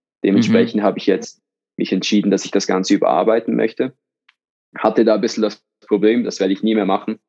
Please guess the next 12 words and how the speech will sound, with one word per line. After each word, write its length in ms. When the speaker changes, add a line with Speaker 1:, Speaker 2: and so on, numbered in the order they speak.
Speaker 1:
Ich 120
habe 120
den 120
Content 500
batch 260
created 480
für 200
so 220
sechs 440
bis 180
sieben 280
Wochen. 360